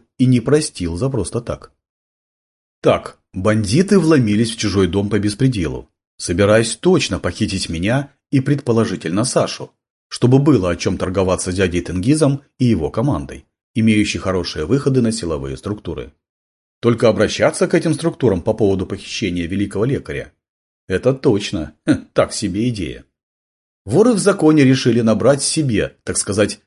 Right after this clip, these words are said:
козырей заранее и потом контролировать всю партию. Только сделать ничего сильно нехорошего не успели. А еще сами стали жертвами, побитые и связанные. Вот и спрос с них поэтому невелик,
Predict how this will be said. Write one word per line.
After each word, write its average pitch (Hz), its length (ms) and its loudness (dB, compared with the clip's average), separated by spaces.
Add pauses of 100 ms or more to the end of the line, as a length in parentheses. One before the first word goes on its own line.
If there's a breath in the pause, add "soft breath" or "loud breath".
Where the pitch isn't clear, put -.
козырей 120 360 4
заранее 92 640 0 (240)
и 113 100 -4
потом 151 540 0 (140)
контролировать 82 680 -2
всю - 160 -10
партию. 65 540 -10 (540)
Только 135 300 4
сделать 131 460 4
ничего 117 340 2
сильно 110 260 -2
нехорошего 110 540 -2
не 123 100 2
успели. 73 540 -6 (420)
А 82 100 -2
еще 147 520 0 (360)
сами 110 440 2
стали 104 300 0
жертвами, 98 720 0 (140)
побитые 143 680 0 (160)
и 151 80 -2
связанные. 64 720 -8 (680)
Вот 151 260 4
и 208 60 6
спрос 208 420 2
с - 60 -2
них - 180 -4
поэтому 104 420 0
невелик, 107 560 0